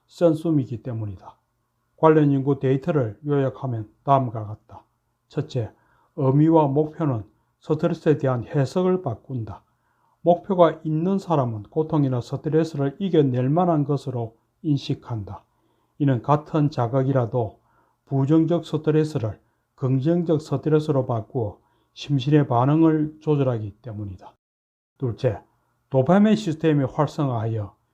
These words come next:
생리적 활력을 촉진한다. 목표를 세우고 다가간다는 느낌을 받을 때 뇌는 도파민을 분비한다. 최근 도파민 중독 운운하지만 도파민은 단순한 쾌감 호르몬이 아니라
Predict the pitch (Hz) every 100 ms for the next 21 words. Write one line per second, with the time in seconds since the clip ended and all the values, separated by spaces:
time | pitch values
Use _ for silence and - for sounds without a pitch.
0 | _ - - 175 147 131 120 - 180 190
1 | 160 117 - - _ _ 151 127 107 104
2 | 95 87 _ _ _ _ _ _ _ -
3 | 165 170 - - 196 165 156 151 175 165
4 | 151 156 160 147 170 170 156 135 123 160
5 | 135 110 117 107 113 123 131 147 101 _
6 | _ _ - 131 165 170 208 180 120 117
7 | 110 107 104 92 - _ _ _ _ _
8 | - 147 139 139 117 127 - 170 180 156
9 | 156 127 127 165 160 135 123 131 135 -
10 | 151 147 117 127 104 - _ _ _ -
11 | 113 139 151 147 107 - _ _ _ _
12 | - 131 131 160 156 151 - 147 160 151
13 | 151 143 143 139 131 120 123 110